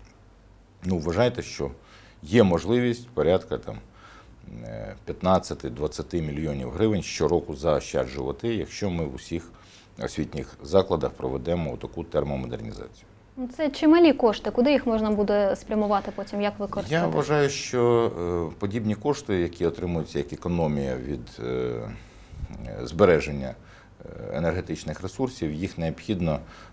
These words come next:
Speaker 1: просто цільовим методом спрямовувати в подальші заходи з енергоефективності.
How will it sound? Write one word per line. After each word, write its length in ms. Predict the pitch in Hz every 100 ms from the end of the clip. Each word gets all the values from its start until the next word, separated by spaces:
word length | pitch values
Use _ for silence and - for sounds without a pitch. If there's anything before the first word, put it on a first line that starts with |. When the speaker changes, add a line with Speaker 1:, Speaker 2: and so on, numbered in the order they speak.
| -
Speaker 1:
просто 260 | 82 - 80
цільовим 400 | - 95 90 85
методом 520 | 95 - 76 69 69
спрямовувати 720 | - 76 85 87 80 76 73
в 80 | -
подальші 600 | - 87 95 95 - 67
заходи 480 | 65 80 - 65 67
з 320 | 65 78 80 - - - -
енергоефективності. 1080 | 73 73 67 64 - - 55 50 - -